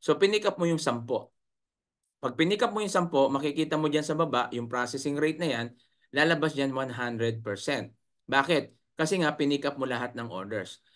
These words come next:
Halimbawa, may pumasok uli ng another sampo. Dahil, ah, ah, na, na, na, na, na-process mo na yon,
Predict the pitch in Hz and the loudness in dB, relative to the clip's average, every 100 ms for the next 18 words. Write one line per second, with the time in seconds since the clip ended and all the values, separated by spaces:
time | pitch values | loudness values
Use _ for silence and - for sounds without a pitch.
0 | _ - 196 208 196 175 175 135 156 170 | _ 2 2 4 6 6 6 6 2 0
1 | 175 170 175 151 156 156 147 131 135 127 | 0 0 0 -2 0 0 -2 -4 -4 -4
2 | 123 113 107 104 120 110 - _ _ _ | -4 -4 -6 -6 -4 -6 -10 _ _ _
3 | - 127 139 156 147 143 - _ _ _ | -4 0 4 4 4 0 -6 _ _ _
4 | - 127 123 120 123 143 _ _ _ _ | -6 -2 -2 -2 -6 -10 _ _ _ _
5 | _ 113 120 127 123 135 131 123 127 123 | _ -4 -2 -2 -2 -2 -2 0 0 0
6 | 120 127 120 117 117 113 - - 117 120 | 0 0 0 0 -2 -4 -10 -10 -4 -2
7 | 113 110 113 127 135 131 135 147 170 180 | 0 -2 0 2 4 4 2 -2 0 2
8 | 135 135 | 0 -2